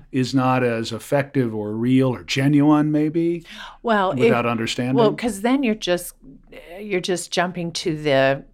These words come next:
Speaker 2: conclusion that, uh, they're not seeing things right.
Speaker 1: Yeah, you could go
Speaker 2: How
Speaker 1: in a
Speaker 2: can you
Speaker 1: lot of
Speaker 2: really
Speaker 1: places.
Speaker 2: Yeah.
Speaker 1: Yeah.
Speaker 2: Okay, so we need to make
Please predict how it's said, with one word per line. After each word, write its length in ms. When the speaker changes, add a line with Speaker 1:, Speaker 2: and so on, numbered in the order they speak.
Speaker 2:
conclusion 880
that, 400
uh, 400
they're 200
not 260
seeing 260
things 320
right. 540
Speaker 1:
Yeah, 180
you 160
could 140
go 140
Speaker 2:
How 60
Speaker 1:
in 60
a 20
Speaker 2:
can 40
you 60
Speaker 1:
lot 160
of 80
Speaker 2:
really 380
Speaker 1:
places. 320
Speaker 2:
Yeah. 580
Speaker 1:
Yeah. 280
Speaker 2:
Okay, 320
so 220
we 140
need 220
to 80
make 300